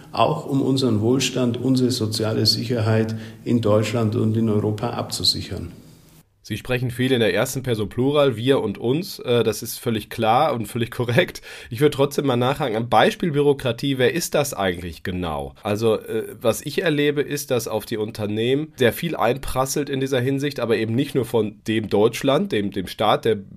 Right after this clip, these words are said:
Speaker 2: Regierung in Berlin, sondern auch Kommunen, auch das Land, die E U natürlich. Fühlen Sie da eine konkrete, hinreichend gute Abstimmung zwischen diesen Einheiten, gerade beim Thema Bürokratie?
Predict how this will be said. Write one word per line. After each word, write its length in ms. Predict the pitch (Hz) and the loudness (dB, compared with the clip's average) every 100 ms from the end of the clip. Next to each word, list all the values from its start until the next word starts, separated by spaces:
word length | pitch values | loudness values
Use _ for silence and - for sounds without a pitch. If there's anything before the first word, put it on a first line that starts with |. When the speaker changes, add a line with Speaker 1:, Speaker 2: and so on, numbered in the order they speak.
| 101 | -6
Speaker 2:
Regierung 380 | 107 113 117 | -2 0 0
in 120 | 110 104 | 0 0
Berlin, 300 | 98 120 139 | 0 0 0
sondern 240 | 113 98 | -2 -2
auch 200 | 95 - | -2 -2
Kommunen, 580 | - 156 120 120 120 113 | -2 -2 0 2 2 0
auch 160 | 101 | -2
das 240 | - 135 - | -2 -4 -2
Land, 400 | 120 107 113 107 | 2 2 2 -2
die 240 | 131 131 | -4 -2
E 60 | 135 | -2
U 180 | 131 120 | -2 -2
natürlich. 600 | 117 107 113 113 113 - - | -2 -2 -2 -2 -4 -6 -16
Fühlen 500 | 101 - 160 196 220 | -14 -4 0 2 2
Sie 260 | 160 151 147 | 0 -2 -2
da 280 | 135 127 147 | 0 2 2
eine 320 | 123 131 131 | 2 0 -2
konkrete, 640 | - 131 123 135 139 139 117 - | -4 -6 -2 0 0 -2 -6 -12
hinreichend 600 | 117 101 175 156 135 135 127 | -8 -2 0 2 2 0 -4
gute 380 | 135 139 123 | -4 -4 -2
Abstimmung 560 | - - - 165 170 160 | -2 -2 -4 -2 -2 -4
zwischen 340 | - 143 - | -6 -6 -4
diesen 260 | 139 123 117 | -4 -4 -4
Einheiten, 640 | 90 120 143 143 147 - 180 | -2 -2 -2 -2 -2 -4 -8
gerade 320 | 110 113 156 | 0 2 2
beim 160 | 151 135 | 0 -2
Thema 280 | 143 135 131 | -2 -2 -2
Bürokratie? 800 | 131 135 135 123 - 135 233 | -2 -4 -4 -8 -8 -8 -8